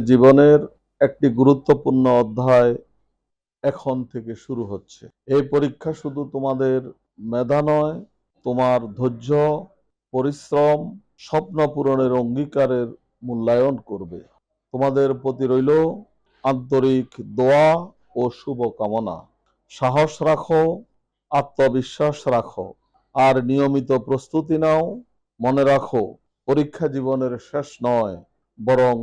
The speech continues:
এগিয়ে যাওয়ার একটি সিঁড়ি মাত্র। সফলতা তোমাদের আসে যারা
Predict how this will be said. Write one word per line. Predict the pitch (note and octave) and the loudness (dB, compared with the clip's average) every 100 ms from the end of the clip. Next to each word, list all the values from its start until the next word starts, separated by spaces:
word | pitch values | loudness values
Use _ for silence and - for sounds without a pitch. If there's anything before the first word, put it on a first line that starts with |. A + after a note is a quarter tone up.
| B2+ _ _ C3+ | -10 _ _ -2
এগিয়ে | C3 D3+ D#3+ D3 | 0 2 2 4
যাওয়ার | C3 B2+ B2 | 4 2 0
একটি | - - B2+ B2 - _ - | -4 -6 -4 -4 -8 _ -18
সিঁড়ি | - C3 C#3+ D3+ | -6 -2 0 -2
মাত্র। | A#2 - G2 F#2 F2 _ _ | -4 -6 -8 -8 -10 _ _
সফলতা | - A#2+ C#3+ C#3 C3+ C3+ | -8 -2 0 2 2 0
তোমাদের | B2+ B2+ A#2+ B2 A#2+ E2 _ _ _ - | 0 0 0 0 -2 -6 _ _ _ -6
আসে | D3 - D3 E3 C4 _ _ _ - | -6 -2 0 0 -4 _ _ _ -6
যারা | A#2+ A#2 | -2 0